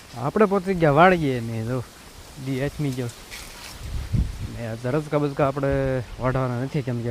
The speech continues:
વઢાઈ ગયા છે, આપણે નહોતા પણ કામ થઈ ગયું છે. અત્યારનું વાતાવરણ જો આવું છે, સંધ્યા ખીલી છે મસ્ત મજાની. પેલો વાહણો જો, લેર્યું બે.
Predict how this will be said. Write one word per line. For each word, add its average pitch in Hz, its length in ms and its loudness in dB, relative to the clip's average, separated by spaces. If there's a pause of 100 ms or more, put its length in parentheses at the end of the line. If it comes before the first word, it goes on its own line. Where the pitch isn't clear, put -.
વઢાઈ 135 300 2
ગયા 135 180 4
છે, 135 100 0
આપણે - 1040 0
નહોતા - 280 4
પણ - 140 2 (1600)
કામ 143 240 4
થઈ 160 200 4
ગયું 135 180 0
છે. 120 120 -6 (1160)
અત્યારનું 127 420 0
વાતાવરણ 127 420 0
જો 135 80 0
આવું 120 240 -4
છે, 120 80 -6 (100)
સંધ્યા 117 340 -4
ખીલી 127 240 0
છે 127 140 0
મસ્ત 117 280 2
મજાની. 117 360 -2 (2500)
પેલો 123 100 0 (120)
વાહણો 139 380 0
જો, 143 60 2 (220)
લેર્યું 127 320 -2
બે. 135 80 -4